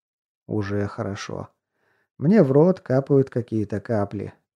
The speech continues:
Вероятно, опий, который повсеместно сейчас используется как успокоительное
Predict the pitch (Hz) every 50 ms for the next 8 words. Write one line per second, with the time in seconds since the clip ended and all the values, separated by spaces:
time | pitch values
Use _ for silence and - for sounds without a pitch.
0 | _ - 110 104 107 98 104 120 131 131 - 135 135 - 139 156 170 165 - -
1 | 98 98 - 110 - - 135 127 123 123 - 120 - - 127 123 139 156 160 151
2 | 156 - 139 - - 135 - - 139 131 - - 131 - - - 139 139 131 131
3 | 131 127 123 120 - 127 120 - 131 120 - - 131 127 - - 127 113 - 120
4 | 123 127 127 127 - 123 120 117 117 113 113